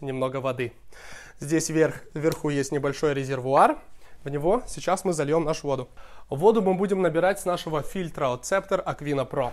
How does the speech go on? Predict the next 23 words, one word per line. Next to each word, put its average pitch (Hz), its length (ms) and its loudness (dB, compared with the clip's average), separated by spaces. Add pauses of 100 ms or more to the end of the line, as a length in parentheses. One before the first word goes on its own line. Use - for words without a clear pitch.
(120)
Благодаря 202 480 8
данному 208 320 10
фильтру 190 420 4
Aquina 180 420 2
Pro 208 260 0 (200)
вода 165 440 2 (160)
проходит 165 520 -4 (360)
несколько 180 340 -2
уровней 165 360 0
фильтрации 180 720 0 (600)
и 180 100 -2
становится 151 460 -2
чистой 156 460 -6 (360)
и 151 80 -4
полезной. 131 400 -4 (1500)
Воду 175 340 4
мы 160 140 2
заливаем 151 760 0 (800)
в 151 40 -8
наш 147 200 -4
резервуар, 147 540 0
чтобы 170 380 -2
немножечко 202 1040 2